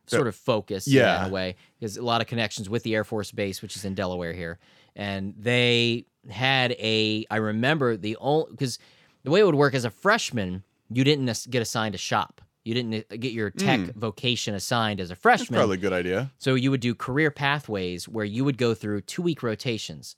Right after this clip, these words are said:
Speaker 1: So for the entire semester, every two weeks you would try each shop.
Speaker 2: Mm-hmm.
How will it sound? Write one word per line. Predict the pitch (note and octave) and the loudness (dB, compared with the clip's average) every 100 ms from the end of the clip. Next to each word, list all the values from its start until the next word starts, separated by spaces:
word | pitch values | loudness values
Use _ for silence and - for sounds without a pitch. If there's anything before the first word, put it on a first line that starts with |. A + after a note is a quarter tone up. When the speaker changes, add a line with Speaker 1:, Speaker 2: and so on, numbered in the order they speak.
| - | -10
Speaker 1:
So | A2+ G#2+ | -6 -4
for | - | -2
the | C3 | -2
entire | B2+ C3 D3 D3+ | -2 0 0 0
semester, | - C3+ F3 D#3 - G#2+ G2+ - _ _ | -2 0 0 0 -2 -2 -2 -8 _ _
every | C3+ C#3 C#3+ | -2 -2 -2
two | D#3+ | -2
weeks | B2+ A#2 - | -2 -4 -6
you | A#2 | -8
would | G#2 | -8
try | - C3 A#2+ A#2 | -4 2 2 2
each | G#2+ G2+ | -6 -8
shop. | - G#2+ D#2+ - - | -6 -4 -6 -6 0
Speaker 2:
Mm-hmm. | B2+ B2+ B2 | 0 0 -2